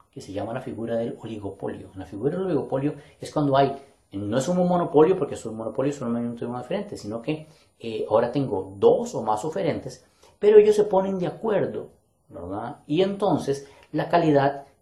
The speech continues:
eh, igual que en un monopolio, decrece. ¿Por qué? Porque, pues, son los únicos, entonces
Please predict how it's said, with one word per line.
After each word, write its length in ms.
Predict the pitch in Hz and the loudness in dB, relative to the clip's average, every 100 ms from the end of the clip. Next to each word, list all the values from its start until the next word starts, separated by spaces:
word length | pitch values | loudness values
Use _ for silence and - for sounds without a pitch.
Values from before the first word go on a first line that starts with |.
| _ | _
eh, 140 | 110 117 | -10 -8
igual 300 | 113 120 120 | -4 0 2
que 100 | 156 | 2
en 60 | |
un 60 | 156 | 0
monopolio, 680 | 151 156 135 131 147 147 - _ | 0 2 0 4 2 0 -8 _
decrece. 580 | 107 98 - 101 - - _ _ _ _ - - _ _ _ | -10 -10 -8 -12 -12 -18 _ _ _ _ -18 -18 _ _ _
¿Por 80 | 143 | 0
qué? 80 | 226 | 0
Porque, 240 | - - | 0 -4
pues, 140 | - - | -12 -12
son 200 | 120 131 | -6 -4
los 140 | 143 | 4
únicos, 320 | 208 214 - | 4 4 0
entonces 380 | 127 139 156 - | 0 0 -2 -8